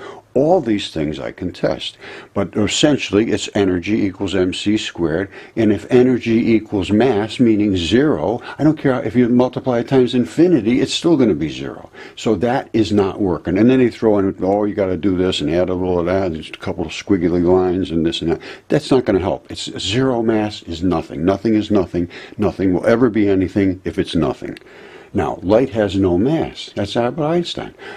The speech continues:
That means light has no energy. That's nonsense.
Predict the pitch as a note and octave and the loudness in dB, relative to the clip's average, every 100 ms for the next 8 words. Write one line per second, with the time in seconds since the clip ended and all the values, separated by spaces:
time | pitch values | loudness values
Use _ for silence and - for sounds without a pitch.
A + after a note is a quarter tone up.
0 | - - D#3 B2+ B2+ B2 G2+ G2+ A#2 A#2 | -12 2 2 4 2 2 0 0 0 0
1 | C#3+ C#3+ E3+ G3+ F3 B1+ A#1+ F#2+ D2+ - | 2 2 2 0 -2 -2 -6 -2 -2 -2
2 | F#2 F2+ A2+ G#2+ - - - | -2 0 0 -4 -14 -16 -16